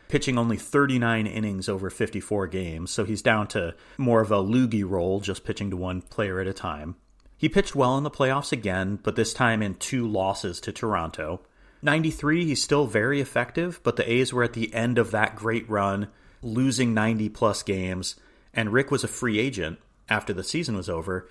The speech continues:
His old team, well, one of his few old teams, the Rangers, signed the thirty-nine-year-old to a one-year deal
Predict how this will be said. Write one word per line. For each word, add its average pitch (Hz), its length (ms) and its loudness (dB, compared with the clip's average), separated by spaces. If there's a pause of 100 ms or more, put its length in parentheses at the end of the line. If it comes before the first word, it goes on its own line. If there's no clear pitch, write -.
(120)
His - 240 0
old 131 260 2
team, 143 360 -2
well, 104 180 2
one 104 180 0
of 117 140 0
his 101 320 -4
few 151 380 -6
old 101 260 2
teams, 117 380 -6
the 104 100 2
Rangers, 104 560 -2
signed 120 400 -2
the 104 80 0
thirty-nine-year-old 117 1040 0
to 110 120 -2
a 92 40 2
one-year 98 400 0
deal 104 400 -4